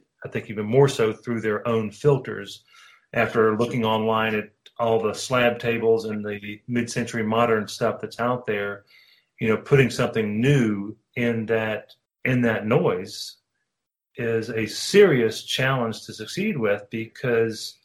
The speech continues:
it, it really is just a lot of noise. And there's not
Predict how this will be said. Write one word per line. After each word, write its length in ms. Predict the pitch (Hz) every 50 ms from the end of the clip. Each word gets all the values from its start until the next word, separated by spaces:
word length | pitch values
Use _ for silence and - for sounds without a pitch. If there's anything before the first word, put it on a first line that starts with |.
| _ _ _
it, 180 | 139 135 - 143
it 60 | 135
really 360 | 127 170 180 156 143 135 180
is 200 | 202 190 - -
just 260 | - 139 - - - -
a 40 | 127
lot 360 | 117 107 101 98 107 - -
of 140 | 113 107 117
noise. 540 | 151 196 208 165 - - - - - - _ -
And 280 | 131 123 120 117 117
there's 320 | 123 127 120 120 117 113 120
not 460 | 120 127 143 160 175 170 - - -